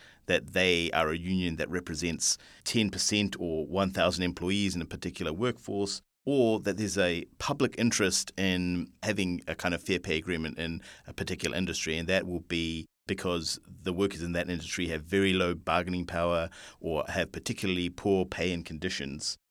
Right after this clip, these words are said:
It will need to set some basic pay standards. It will need to have some agreement around leave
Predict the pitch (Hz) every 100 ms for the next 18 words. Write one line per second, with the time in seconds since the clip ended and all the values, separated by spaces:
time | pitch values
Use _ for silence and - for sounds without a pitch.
0 | - 101 101 110 78 - 95 - 78 76
1 | - - - _ - 98 95 78 - -
2 | _ - 85 85 80 - - - - 90
3 | 95 92 85 - 80 87 85 82 82 -
4 | 80 78 71 - - - 78 95 85 78
5 | 80 78 82 101 104 95